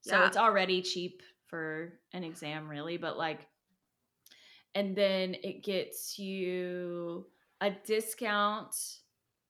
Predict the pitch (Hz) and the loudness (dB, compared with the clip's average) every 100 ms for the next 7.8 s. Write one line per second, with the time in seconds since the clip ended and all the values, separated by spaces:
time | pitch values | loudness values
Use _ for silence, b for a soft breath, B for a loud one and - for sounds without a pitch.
0 | _ 190 185 180 - - 196 185 190 175 | _ -6 0 0 0 -2 -2 -2 -6 -10
1 | - 170 175 175 180 180 180 180 175 - | -8 -10 -8 -6 -2 -2 -2 -4 -6 -2
2 | 185 180 - 170 170 165 170 b b b | -2 -2 -2 -2 -2 -4 -8 b b b
3 | _ _ 180 165 160 160 156 156 156 - | _ _ -4 -2 0 0 -2 -2 -2 -4
4 | - 175 156 160 160 156 190 - - - | -6 -6 -6 -6 -6 -6 -8 -10 -16 -18
5 | _ b b b b _ 175 170 175 170 | _ b b b b _ -6 -2 -2 -2
6 | 165 165 _ - - 226 226 185 165 165 | -2 -6 _ -8 0 0 0 -2 -2 -4
7 | 190 180 160 - - - - - | -4 -4 -4 -6 -8 -8 -8 -12